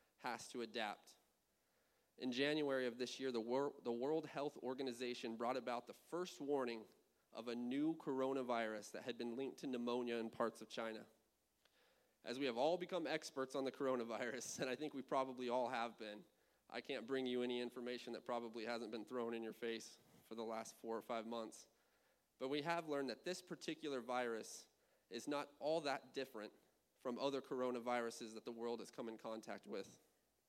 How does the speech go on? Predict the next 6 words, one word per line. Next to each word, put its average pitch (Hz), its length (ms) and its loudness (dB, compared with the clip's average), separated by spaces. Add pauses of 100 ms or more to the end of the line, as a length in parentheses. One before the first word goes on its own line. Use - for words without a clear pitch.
(920)
sars, 127 600 4
or 110 80 0
severe 135 560 0
acute 127 340 -4
respiratory 123 520 -2
syndrome, 120 440 -4